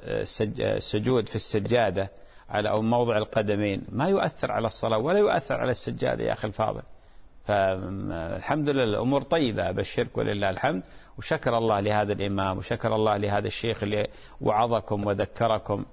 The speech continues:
فاحرص على أن تفهم هذه القضية، وأنه مرور المصلي بقدميه على محل السجود هذا ما يؤثر على السجاد. يعني الآن أخوي سيف، نحن ألسنا ندخل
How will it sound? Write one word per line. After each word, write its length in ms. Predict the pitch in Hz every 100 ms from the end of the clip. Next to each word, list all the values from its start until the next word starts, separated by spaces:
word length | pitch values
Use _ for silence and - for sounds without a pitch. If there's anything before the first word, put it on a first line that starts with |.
| - - -
فاحرص 800 | 107 104 104 - - 170 -
على 260 | 107 113 101
أن 100 | 107
تفهم 420 | 165 - 156 151
هذه 200 | 127 117
القضية، 580 | 110 - 117 131 151 165 - - -
وأنه 400 | - 117 117 - - - - 120
مرور 400 | 120 156 180 151
المصلي 460 | 135 - 127 110
بقدميه 640 | 135 156 135 127 113 92 80 - - - -
على 160 | 113 120
محل 380 | 120 139 160 131
السجود 520 | - 107 95 98 110 -
هذا 240 | 131 175
ما 160 | 202 208
يؤثر 380 | 185 156 147
على 160 | 135 139
السجاد. 500 | - 131 127 131 127 - - - -
يعني 260 | 104 123
الآن 320 | 143 160 170
أخوي 240 | 127 123 120
سيف، 240 | 113 92 - - - -
نحن 220 | 131 120 120
ألسنا 500 | 127 147 - 143 127
ندخل 460 | 143 - 117 104